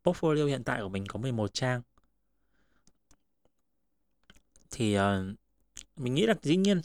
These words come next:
cái này thì nó sẽ không yêu cầu với tất cả các bên. Ví dụ như kiểu là vẫn quay lại là có những cái ngành nghề nó đặc thù thì nó cũng không nhất thiết phải show portfolio ra như thế. Nên là các bạn hãy lưu ý là các bạn phải luôn luôn thiết kế một cái C V, kiến tạo một cái C V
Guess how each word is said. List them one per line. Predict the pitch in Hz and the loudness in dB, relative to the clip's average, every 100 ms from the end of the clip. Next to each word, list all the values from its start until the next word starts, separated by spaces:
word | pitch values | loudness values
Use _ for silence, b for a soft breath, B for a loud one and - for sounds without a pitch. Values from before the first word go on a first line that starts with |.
| - | -2
cái | 120 | 0
này | 143 143 | 2 2
thì | 113 | 2
nó | 104 | 0
sẽ | - | -4
không | - 156 | -4 -2
yêu | - 139 | -2 -2
cầu | 120 | -2
với | 110 | -4
tất | 147 | -4
cả | 120 | -2
các | 143 | -2
bên. | 147 131 | 0 0
Ví | 117 | -2
dụ | 135 | -2
như | 139 135 | -6 -6
kiểu | 104 | -6
là | 98 98 | -4 -4
vẫn | 101 156 | -6 -4
quay | 156 143 | 0 0
lại | 139 | 0
là | 104 | -2
có | 110 | -2
những | 113 160 | -6 -6
cái | 120 | -6
ngành | 143 117 104 | -4 -4 -4
nghề | 104 101 | -4 -4
nó | 98 | -4
đặc | 123 - | -6 -6
thù | - 110 101 | -2 0 0
thì | 101 | 0
nó | 101 | -2
cũng | - | -4
không | 143 | -4
nhất | 160 | -2
thiết | 196 - | -4 -2
phải | - | -4
show | - 131 | 0 -2
portfolio | 147 143 135 127 | -2 -2 0 0
ra | 123 | 0
như | 120 | 0
thế. | 117 98 - - _ _ b b b b b b b - | 2 0 0 -8 _ _ b b b b b b b -10
Nên | 156 160 | -2 0
là | 156 120 | 0 -2
các | 143 | -4
bạn | 151 | -6
hãy | 143 | -4
lưu | 165 156 | -2 0
ý | 110 | -2
là | 123 143 | -4 -6
các | 127 | -6
bạn | 151 - | -8 -6
phải | 104 | -8
luôn | 127 | -8
luôn | 127 | -8
thiết | 170 - | -10 -8
kế | 107 101 | -6 -6
một | - | -8
cái | 104 | -8
C | - | -6
V, | 143 143 147 135 | -6 -4 -4 -6
kiến | 127 113 | -10 -6
tạo | 151 | -6
một | 120 95 | -6 -8
cái | |
C | 101 | -6
V | 135 | -6